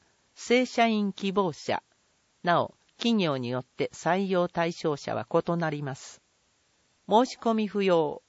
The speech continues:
入退場自由。出展企業、安城市内企業三十一社。なお、企業の詳細は安城商工会議所ホームページ参照。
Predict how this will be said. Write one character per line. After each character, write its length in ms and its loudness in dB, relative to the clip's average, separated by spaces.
入 200 2
退 320 2
場 180 2
自 220 -4
由。 320 -4
出 260 0
展 400 2
企 260 2
業、 320 0
安 300 4
城 280 4
市 200 -2
内 280 4
企 280 -2
業 280 -2
三 360 4
十 280 -4
一 160 -8
社。 340 -6
な 180 4
お、 120 -4
企 220 2
業 200 4
の 120 -2
詳 240 0
細 320 2
は 220 2
安 240 2
城 240 0
商 280 0
工 260 0
会 240 0
議 140 -2
所 180 -2
ホ 200 0
ー 20 2
ム 180 0
ペ 200 0
ー 40 -2
ジ 100 -6
参 320 -4
照。 460 -2